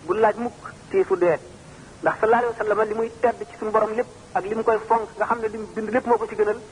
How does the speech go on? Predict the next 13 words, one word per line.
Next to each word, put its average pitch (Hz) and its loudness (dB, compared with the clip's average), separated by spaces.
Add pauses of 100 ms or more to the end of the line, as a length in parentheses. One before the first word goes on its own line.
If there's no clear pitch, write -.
(380)
dafa 214 0
daan 208 2 (100)
ñaan 220 -2 (400)
suñu 208 -4
borom 202 2
di 202 -8
ko 208 0
woyofalal 220 0 (300)
wextanu 190 -2
dee 175 2 (540)
ak 196 2
tiisu 190 0
dee. 175 2